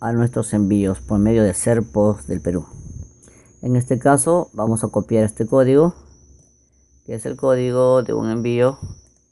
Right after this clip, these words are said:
realizado hacia España. Entramos a buscador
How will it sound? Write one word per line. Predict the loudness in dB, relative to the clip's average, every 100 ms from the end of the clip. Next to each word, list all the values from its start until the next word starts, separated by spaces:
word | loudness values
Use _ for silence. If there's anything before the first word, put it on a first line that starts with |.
| _ _ _ _
realizado | -6 -4 -4 -2 0 2 2 0 -6
hacia | -10 -8 -4 -4
España. | -6 -12 -10 -8 -8 -12 -16 -20 -20 -20 -20 -20 -20 -20 -20 -20 _ _ _ _ _ _ _ _ _ _ _ _ _ _ _ _ _ _ _ _ _
Entramos | -16 -10 -8 -8 -8
a |
buscador | -10 -8 -2 0 0